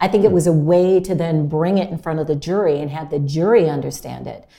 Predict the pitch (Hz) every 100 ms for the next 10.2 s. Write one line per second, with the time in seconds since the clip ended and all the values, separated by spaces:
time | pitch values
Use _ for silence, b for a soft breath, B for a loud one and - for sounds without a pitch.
0 | b b - 214 247 302 285 285 190 180
1 | 226 220 160 151 160 156 - 175 165 165
2 | - 175 185 - 208 196 196 190 - 180
3 | 165 147 - - 175 165 165 190 170 185
4 | 196 208 202 190 170 151 190 196 196 185
5 | 165 156 170 185 185 180 180 170 170 156
6 | 156 160 185 240 220 208 214 - - 214
7 | 202 185 202 247 B B B - 202 -
8 | 240 269 254 262 - 165 196 226 220 170
9 | 156 151 143 147 - B B - 160 165
10 | -